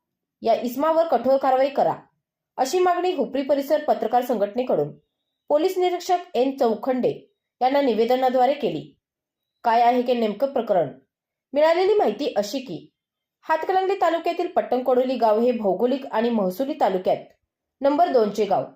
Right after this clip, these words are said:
एवढे मोठे गाव असून गावात नेहमी देवाणघेवाणीचे काम नेहमी सुरू असते, पण काही दिवसापासून एक दस्त प्रकरण खूप गाजत आहे. त्याची चर्चा सोशल मीडियावर जोरात चालू असून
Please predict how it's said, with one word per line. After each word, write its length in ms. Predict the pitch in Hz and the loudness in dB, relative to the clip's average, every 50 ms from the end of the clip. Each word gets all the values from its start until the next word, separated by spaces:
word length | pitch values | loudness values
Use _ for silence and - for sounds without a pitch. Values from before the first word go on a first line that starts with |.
| _ _ _ _ _ _ _ _ _ _ - | _ _ _ _ _ _ _ _ _ _ 0
एवढे 240 | 254 277 311 330 403 | 2 2 2 2 2
मोठे 360 | 392 381 349 349 349 349 349 | 2 2 0 0 0 0 0
गाव 240 | 277 240 214 165 143 147 - - _ _ | 2 2 2 2 0 -2 -8 -16 _ _
असून 320 | - 226 226 294 294 294 277 | -6 -4 -2 -2 -2 0 0
गावात 360 | 269 262 247 254 269 269 247 | 2 2 4 2 2 0 0
नेहमी 280 | 247 240 226 240 262 | 0 2 2 2 0
देवाणघेवाणीचे 800 | 226 240 226 208 220 240 254 247 269 247 240 240 247 254 247 285 | 0 0 2 2 2 2 2 2 2 2 2 2 0 -2 -2 -4
काम 280 | 277 269 247 240 254 262 | -2 0 0 0 2 0
नेहमी 260 | 233 196 190 226 302 | -2 -2 -2 -2 -4
सुरू 220 | 339 - 294 233 202 | -2 -2 0 2 2
असते, 340 | 180 - - 165 147 143 - _ _ _ _ _ _ _ _ _ _ - | 0 0 -4 -6 -6 -6 -10 _ _ _ _ _ _ _ _ _ _ -4
पण 100 | 277 269 | -4 -2
काही 280 | - 285 285 320 359 359 | 0 0 0 0 0 0
दिवसापासून 560 | 381 359 370 370 359 - 349 349 359 381 - | 0 2 2 0 2 2 0 0 0 -2 -2
एक 320 | - 240 262 269 247 233 | 0 0 0 0 2 0
दस्त 220 | 262 277 269 - 294 | 0 0 0 -2 -2
प्रकरण 420 | - 269 254 254 269 262 277 269 | 0 -2 -2 0 0 0 0 0
खूप 200 | 285 285 254 247 | -2 -4 -2 0
गाजत 280 | 247 214 180 175 175 - | 0 0 0 -2 -2 -4
आहे. 240 | 180 175 160 - - - _ _ _ _ _ _ _ _ _ _ - | -4 -4 -4 -8 -12 -16 _ _ _ _ _ _ _ _ _ _ -4
त्याची 240 | 226 220 226 294 294 | -2 -2 -2 -4 -2
चर्चा 380 | 285 285 202 - - - 190 - - - _ _ _ _ _ _ _ _ _ - | 0 0 0 0 0 -2 -4 -4 -6 -12 _ _ _ _ _ _ _ _ _ 0
सोशल 360 | - 294 294 - 381 370 359 | 0 0 2 2 2 2 2
मीडियावर 360 | 370 359 349 339 349 359 330 | 2 2 2 2 2 2 2
जोरात 240 | 285 240 208 202 226 | 2 4 4 4 4
चालू 240 | 226 - 269 269 294 | 2 2 2 2 2
असून 380 | 277 226 - - 175 147 - | 2 2 0 -4 -8 -10 -10